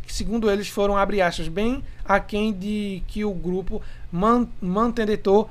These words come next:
necessita à espera, fecha aspas. Ainda de acordo com Eduardo, o presidente da R D C T V, Márcio Irion, foi um, abre aspas, grande parceiro, fecha aspas,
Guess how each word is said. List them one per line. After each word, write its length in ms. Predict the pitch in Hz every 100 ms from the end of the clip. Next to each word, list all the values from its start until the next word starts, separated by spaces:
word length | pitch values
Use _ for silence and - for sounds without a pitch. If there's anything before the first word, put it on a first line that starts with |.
| - 196
necessita 640 | 196 214 - 196 220 202
à 80 | 208
espera, 540 | - - 170 156 135
fecha 520 | - 180 - 175 147
aspas. 380 | 151 - 147 - - - -
Ainda 320 | 185 233 247
de 100 | 240
acordo 420 | 226 226 226 226
com 760 | 226 202 196 196 190 175 165 151 - -
Eduardo, 500 | 180 175 202 233 175 - -
o 60 | 175
presidente 320 | 220 202 196
da 140 | 202 196
R 60 |
D 100 | 190
C 140 | 180 180
T 140 | 226
V, 200 | 196 226 - -
Márcio 400 | 190 196 226 196
Irion, 360 | 226 214 170 143 - -
foi 560 | - 202 214 214 208 - - - - 196
um, 260 | 196 196
abre 240 | 190 202 190
aspas, 300 | 170 175 170
grande 380 | 170 233 233 220
parceiro, 580 | - 185 - 175 180
fecha 400 | 180 170 - 139
aspas, 320 | 131 - -